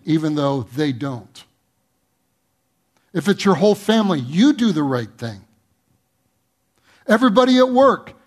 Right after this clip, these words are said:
they're all upset and they're mad. Everybody at school, they're all upset and mad. You do the right thing. What's doing the right thing? You come under the authority of the Lord.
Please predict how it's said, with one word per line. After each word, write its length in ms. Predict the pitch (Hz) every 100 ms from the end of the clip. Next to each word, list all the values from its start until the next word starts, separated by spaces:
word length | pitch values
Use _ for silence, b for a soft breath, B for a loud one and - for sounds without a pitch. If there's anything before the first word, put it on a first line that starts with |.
| _ -
they're 200 | 226 233
all 180 | 240
upset 440 | 226 226 - 262 202
and 80 | 214
they're 120 | 214
mad. 520 | 208 233 202 147 -
Everybody 360 | - 208 277 269
at 60 |
school, 440 | 185 - 285 285 208
they're 140 | 226
all 160 | 269 254
upset 360 | - 277 277
and 140 | 202 202
mad. 340 | 254 220 127 B B
You 420 | 165 151 269 339 294
do 160 | 240
the 120 | 175
right 300 | 165 151 123 -
thing. 320 | 135 107 92 _ _ _ _ _ _ _ _ _ _ _ _ -
What's 240 | 220 -
doing 240 | 226 226
the 80 | 214
right 300 | 196 196 196
thing? 360 | - 180 123 95 _ _ _ _ _ _ _
You 140 | 151 123
come 240 | 180 165
under 240 | 165 151
the 140 | 135 135
authority 480 | 120 175 147 139 123
of 100 | 104
the 60 |
Lord. 460 | 107 120 107 -